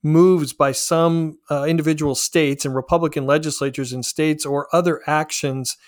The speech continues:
that keep it in the news, right? It's not a static issue. It just, there are things that keep coming up, that keep it in the news and keep the Democratic base excited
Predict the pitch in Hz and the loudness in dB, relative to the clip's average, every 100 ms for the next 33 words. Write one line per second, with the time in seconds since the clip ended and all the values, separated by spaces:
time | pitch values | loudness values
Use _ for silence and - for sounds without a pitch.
0 | _ _ - 151 - - 208 202 185 165 | _ _ -4 -4 -4 -6 0 2 4 2
1 | 156 196 143 113 147 156 160 - 151 185 | 4 4 4 0 2 2 0 -6 -2 -2
2 | 175 135 - - 156 160 151 - 165 180 | -2 -4 -4 -2 0 0 -2 -6 -6 -6
3 | - 123 120 131 135 - _ _ - 143 | -6 -10 -12 -10 -12 -14 _ _ -2 0
4 | 139 135 - 170 147 - - 196 - 180 | 2 0 0 0 -2 -6 -6 -6 -4 -2
5 | 160 143 139 143 - - 208 220 214 170 | -2 0 0 0 -4 -6 -6 0 0 2
6 | 143 143 147 147 131 - 190 165 143 143 | 0 0 -2 -4 -8 -8 -8 -6 -6 -6
7 | 139 143 135 131 147 147 - 117 - 196 | -2 -2 -2 -2 -2 -2 -4 -4 0 2
8 | 196 190 | 2 0